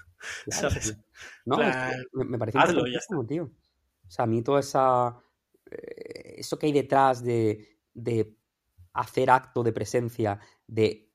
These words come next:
Speaker 2: eh, a-, eh, esforz-, de esa cultura del esfuerzo o ese especie de renunciar a los vicios por encontrar tu mejor versión de, la mejor versión de ti mismo,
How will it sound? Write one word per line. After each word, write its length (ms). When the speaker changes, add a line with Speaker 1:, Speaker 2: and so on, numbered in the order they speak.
Speaker 2:
eh, 500
a-, 280
eh, 280
esforz-, 480
de 200
esa 180
cultura 240
del 80
esfuerzo 600
o 140
ese 540
especie 440
de 500
renunciar 480
a 40
los 220
vicios 520
por 140
encontrar 420
tu 80
mejor 240
versión 260
de, 340
la 200
mejor 180
versión 220
de 60
ti 80
mismo, 320